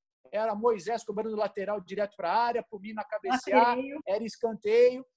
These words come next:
Speaker 1: Então, o Cuca era mais ou menos isso. Ela quer a pressão inicial, que é uma questão física muito forte, e depois tentava através do Cuca Ball de bola parada.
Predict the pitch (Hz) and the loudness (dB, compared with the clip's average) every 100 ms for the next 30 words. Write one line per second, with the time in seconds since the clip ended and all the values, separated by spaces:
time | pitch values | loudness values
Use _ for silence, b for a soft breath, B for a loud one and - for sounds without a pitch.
0 | _ _ _ - 254 220 302 302 - 254 | _ _ _ -10 -8 0 0 0 -6 -8
1 | - - 349 349 311 311 302 302 269 302 | -8 -2 -2 0 0 0 -2 -2 -4 -6
2 | 339 226 180 - - 240 240 254 - 240 | -4 -4 -6 -6 0 2 2 -2 2 0
3 | - 247 240 - 208 269 269 247 214 214 | 2 -2 -4 2 4 6 4 -2 -8 -8
4 | 202 220 - 214 247 - 240 240 - 226 | -8 -10 -8 -8 -6 -4 -4 -6 2 6
5 | 254 - 302 302 _ _ - 294 269 269 | 6 2 -2 -2 _ _ -2 0 2 2
6 | 254 285 269 226 240 247 240 247 208 202 | 2 -2 2 4 6 4 0 -2 -2 -2
7 | 226 208 233 240 175 196 214 190 220 226 | -4 -6 -6 -4 -2 -2 -2 -2 -2 -2
8 | 269 240 185 160 | -2 -2 -2 -4